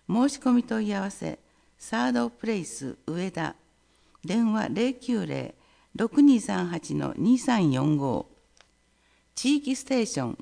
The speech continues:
風待ち。学校を休みがち、学校に行きにくい、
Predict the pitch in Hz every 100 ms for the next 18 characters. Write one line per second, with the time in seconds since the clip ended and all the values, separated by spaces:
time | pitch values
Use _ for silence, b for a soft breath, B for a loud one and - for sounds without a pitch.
0 | - 180 185 214 190 - 156 - _ _
1 | _ _ _ _ - 175 226 226 262 262
2 | 247 247 240 240 226 226 - - - _
3 | _ _ - 190 220 - 269 262 247 -
4 | 254 240 233 - 185